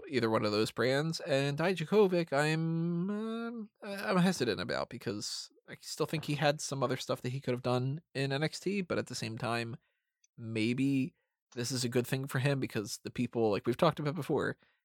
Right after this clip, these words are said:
if you don't win a title in N X T, you have more of a chance of being a success on the main roster. And I am a big fan of Dijakovic. He never won the North American title, the tag titles, or the N X T championship, so maybe he'll be a big,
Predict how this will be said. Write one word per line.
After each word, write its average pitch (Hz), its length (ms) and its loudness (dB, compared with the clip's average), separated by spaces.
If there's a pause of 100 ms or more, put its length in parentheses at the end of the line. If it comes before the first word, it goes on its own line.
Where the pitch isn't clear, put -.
(140)
if 117 80 -12
you 120 100 -2
don't 131 220 8
win 196 140 4
a 190 40 2
title 170 380 6
in 120 80 2
N 117 120 -2
X - 180 -6
T, 110 180 0
you 73 160 -4
have 113 160 -2
more 117 160 2
of 127 60 0
a 123 40 -2
chance 113 320 -2
of 113 160 -6
being 120 280 -2
a 117 100 0
success 117 420 -4
on 101 80 -4
the 87 60 -6
main 85 180 -6
roster. 65 460 -12 (880)
And 101 420 2
I 127 200 8
am 135 220 6
a 127 40 4
big 127 220 4
fan 113 180 0
of 101 80 0
Dijakovic. 82 760 -4 (200)
He 120 120 -10
never 117 180 0
won 117 240 4
the 117 140 -2
North 117 260 0
American 123 320 0
title, 131 320 4
the 127 80 -4
tag 113 260 0
titles, 101 400 -4 (100)
or 123 440 4 (480)
the 113 100 0
N 110 60 2
X - 160 -6
T 110 140 -4
championship, 80 680 -6
so - 100 -6
maybe 156 240 0
he'll 170 140 2
be 208 140 0
a 175 40 2
big, 123 500 -2